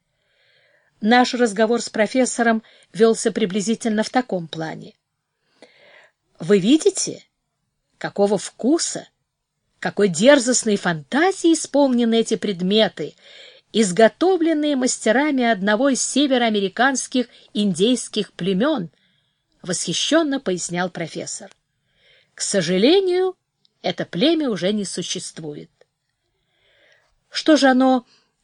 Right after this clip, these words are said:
вымерло или истреблено?» деликатно любопытствовали мы. «Куда же она делась, такая высокая культура?»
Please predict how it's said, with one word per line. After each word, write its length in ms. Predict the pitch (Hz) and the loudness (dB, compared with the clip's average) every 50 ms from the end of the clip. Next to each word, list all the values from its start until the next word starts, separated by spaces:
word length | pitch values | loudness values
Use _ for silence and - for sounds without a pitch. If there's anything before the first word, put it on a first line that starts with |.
| _ _ | _ _
вымерло 760 | 220 175 165 254 247 220 214 233 240 247 247 269 294 320 330 - _ _ _ _ _ _ _ _ _ | -6 2 4 4 6 6 4 2 0 0 0 2 2 0 0 -4 _ _ _ _ _ _ _ _ _
или 220 | 202 196 190 196 | -2 0 0 0
истреблено?» 800 | 185 - - - 185 185 165 156 170 190 190 214 277 370 427 - _ _ _ _ _ _ _ _ _ _ _ _ _ | 0 -2 -2 -2 -2 -2 -2 0 0 0 0 0 0 0 -2 -4 _ _ _ _ _ _ _ _ _ _ _ _ _
деликатно 640 | - 156 196 196 202 202 - - 185 170 - 180 170 | -6 -2 0 2 2 2 2 0 -2 -2 -2 -4 -4
любопытствовали 760 | 175 175 - 220 214 - 175 170 - - - 170 156 156 165 156 | -2 0 0 0 0 0 -4 -6 -6 -6 -6 -6 -8 -8 -8 -10
мы. 200 | 143 135 170 - _ _ _ _ _ _ _ _ _ _ _ _ _ _ _ _ _ _ _ _ _ | -10 -12 -16 -18 _ _ _ _ _ _ _ _ _ _ _ _ _ _ _ _ _ _ _ _ _
«Куда 240 | - 349 349 381 381 | 2 2 4 4 4
же 100 | 339 392 | 4 4
она 180 | 359 359 392 392 | 4 4 2 4
делась, 440 | 349 339 320 214 175 165 147 - | 6 6 6 6 4 0 -4 -4
такая 320 | - 196 180 - 202 180 175 | -4 -4 -2 0 0 0 0
высокая 460 | 202 196 - 226 196 - - 180 175 | -2 -2 -2 -2 -2 -2 -2 -4 -4
культура?» 560 | - - 202 185 - - 170 139 - - - | -2 -4 -4 -4 -6 -8 -10 -10 -10 -14 -18